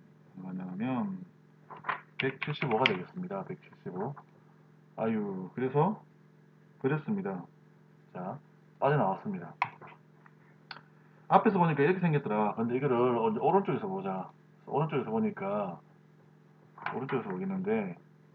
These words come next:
음, 다시 앞에서 보겠습니다. 앞에서 보면, 프론트에서 보면, 데이터에서 이 라인 여기 만나니까요. 다시 오른쪽에서 보겠습니다.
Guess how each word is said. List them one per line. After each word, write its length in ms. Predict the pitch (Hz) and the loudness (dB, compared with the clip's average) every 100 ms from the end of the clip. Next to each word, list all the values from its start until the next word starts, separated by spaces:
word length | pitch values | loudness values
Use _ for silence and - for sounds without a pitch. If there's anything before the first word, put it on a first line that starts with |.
| - - - - - - - | -20 -20 -20 -20 -20 -20 -10
음, 400 | 208 214 220 220 - | -4 -2 -2 -4 -4
다시 200 | 135 139 | -2 -2
앞에서 240 | - 170 | -4 -6
보겠습니다. 520 | 190 185 107 95 98 | -6 -6 -6 -6 -4
앞에서 260 | - - 117 | -6 -2 0
보면, 440 | 110 131 165 185 - - | 2 4 4 0 -6 -12
프론트에서 340 | 123 120 101 | -8 -6 -4
보면, 440 | 98 117 151 175 170 | -2 0 0 0 -4
데이터에서 800 | - 185 101 107 107 147 190 - - - - - - - - - - - | -8 -6 -4 -4 2 2 2 -2 -18 -20 -20 -20 -20 -20 -20 -20 -20 -6
이 260 | 131 139 135 | 0 2 6
라인 300 | 113 110 117 | 6 6 4
여기 160 | 117 | 2
만나니까요. 680 | 113 147 127 101 - 101 156 - - - - - - | 4 4 2 0 -4 -4 -4 -8 -20 -20 -20 -20 -12
다시 180 | 104 107 | -8 -4
오른쪽에서 380 | 131 131 101 90 | -2 -2 -2 -4
보겠습니다. 640 | 90 - 131 87 107 | -8 -8 -8 -6 -6